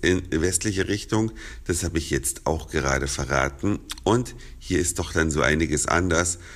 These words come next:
Nach der Landung haben wir ein bisschen auf den Koffer gewartet. Okay, das kommt in vielen Ländern vor. Dann ging es mit dem Taxi ins Hotel. Und im Hotel,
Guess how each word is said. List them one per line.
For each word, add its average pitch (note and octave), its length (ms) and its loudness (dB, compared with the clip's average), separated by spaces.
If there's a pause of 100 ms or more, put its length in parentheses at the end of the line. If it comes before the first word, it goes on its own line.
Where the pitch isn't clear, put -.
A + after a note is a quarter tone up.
(180)
Nach F#2 280 2
der F#2 260 6
Landung G#2 720 4 (100)
haben F2+ 200 0
wir F2+ 180 4
ein F2 100 -2
bisschen E2+ 240 0
auf D2 80 0
den E2+ 120 -2
Koffer G#2+ 260 -2
gewartet. F#2 520 0
Okay, F#2 420 2 (360)
das - 180 2
kommt F2+ 240 0
in E2 120 2
vielen A2 320 2
Ländern E2 340 2
vor. F2+ 560 2
Dann F#2 180 4
ging G#2+ 160 0
es A2 140 2
mit F#2+ 120 -2
dem F2+ 120 0
Taxi G#2+ 420 0
ins G2+ 160 0
Hotel. F2 500 2 (540)
Und G2+ 260 2
im B2+ 200 2
Hotel, F#2+ 520 2